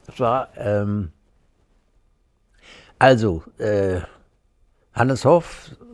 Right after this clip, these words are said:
der damalige Unterhaltungschef, sagte, "So, Sie wollen also mit Donnerlippchen aufhören, das ist aber schade." Und dann sagte er einen Satz,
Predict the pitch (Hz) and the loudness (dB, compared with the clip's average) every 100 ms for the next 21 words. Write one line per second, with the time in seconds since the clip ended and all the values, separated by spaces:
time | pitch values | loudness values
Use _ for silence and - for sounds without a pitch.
0 | - - 214 113 110 110 110 107 104 95 | -20 -20 -10 -6 -2 -2 -2 -4 -4 -4
1 | 104 127 160 131 143 - 139 - 120 113 | -4 -4 -6 -6 -8 -6 -8 -6 -4 2
2 | 175 107 92 92 113 107 107 104 95 92 | 4 4 0 -2 -2 -2 -2 -6 -6 -6
3 | 92 - 101 98 101 95 - 73 107 - | -8 -4 -2 -2 -4 -8 -12 -8 -8 -6
4 | 139 127 113 131 156 147 147 - 120 104 | -6 -6 -6 -8 -10 -8 -8 -4 -2 0
5 | 82 69 - - - - - - 104 123 | -2 -6 -12 -20 -20 -20 -20 -8 -4 -2
6 | 127 139 - 151 131 123 120 104 104 113 | -2 -4 -4 -2 0 0 -2 -4 -4 -4
7 | 131 - - | -6 -8 -14